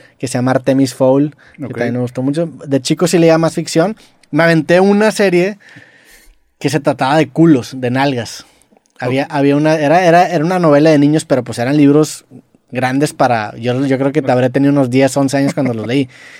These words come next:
Speaker 1: El libro se llamaba The Day My Butt Went Psycho. Búscalo.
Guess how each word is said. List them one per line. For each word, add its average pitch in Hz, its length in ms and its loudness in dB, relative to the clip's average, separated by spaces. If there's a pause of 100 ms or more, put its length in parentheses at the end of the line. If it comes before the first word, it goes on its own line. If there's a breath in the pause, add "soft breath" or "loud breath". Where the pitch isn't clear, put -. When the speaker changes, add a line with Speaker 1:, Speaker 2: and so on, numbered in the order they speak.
(340 loud breath)
Speaker 1:
El 147 120 2
libro 156 240 6
se 196 120 2
llamaba 160 520 4 (260)
The 139 140 2
Day 147 320 2
My 180 220 2
Butt 143 320 2
Went 156 240 2
Psycho. 123 500 -4 (140)
Búscalo. 156 420 -8